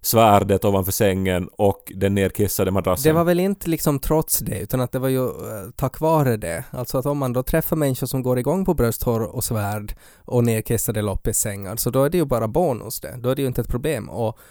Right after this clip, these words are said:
Speaker 2: och, och jag hade ju helt ärligt tur då, som, som kom i kontakt med såna människor. Ehm, men det tragiska här nu då är ju att, att, att det där svärdet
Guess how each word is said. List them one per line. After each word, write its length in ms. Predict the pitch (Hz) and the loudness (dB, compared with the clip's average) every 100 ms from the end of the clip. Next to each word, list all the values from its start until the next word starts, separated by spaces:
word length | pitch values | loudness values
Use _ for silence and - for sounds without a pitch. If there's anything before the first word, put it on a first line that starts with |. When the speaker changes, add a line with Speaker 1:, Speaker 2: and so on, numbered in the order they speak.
| - - | -20 -6
Speaker 2:
och, 420 | 123 117 117 - - - 113 | -2 0 0 -4 -8 -14 -12
och 320 | 131 127 85 | -8 -8 -4
jag 160 | 143 139 | -2 0
hade 260 | 131 175 180 | 2 4 6
ju 80 | |
helt 220 | 160 156 156 | 6 6 4
ärligt 420 | 135 139 - - | 2 0 -2 2
tur 420 | 151 135 113 110 | 4 4 2 -2
då, 240 | 110 - - | -6 -8 -12
som, 400 | - 117 107 101 | -6 -4 -4 -6
som 200 | - 117 | -6 -6
kom 160 | - 110 | -4 -4
i 40 | |
kontakt 360 | 117 110 107 - | -4 -4 -4 -6
med 120 | 107 | -8
såna 160 | 110 101 | -6 -6
människor. 420 | 78 - - - - - - - | -8 -8 -10 -12 -16 -20 -20 -10
Ehm, 300 | 120 120 117 - _ _ _ _ - - - | -2 -2 -2 -6 _ _ _ _ -12 -8 -4
men 400 | 135 143 139 120 - | 4 4 4 0 -4
det 180 | 127 | -2
tragiska 520 | - 143 139 196 - 120 | 2 4 4 2 2 2
här 160 | 113 | 2
nu 100 | 107 | 0
då 160 | 104 104 | -2 -2
är 120 | 117 | 0
ju 180 | 117 110 | 0 2
att, 200 | 107 - | -2 -4
att, 280 | 120 - - | -6 -6 -8
att 180 | 127 - | -6 -2
det 80 | |
där 160 | 123 147 | 0 2
svärdet 640 | - 151 165 139 - - | 2 2 2 -2 -4 -8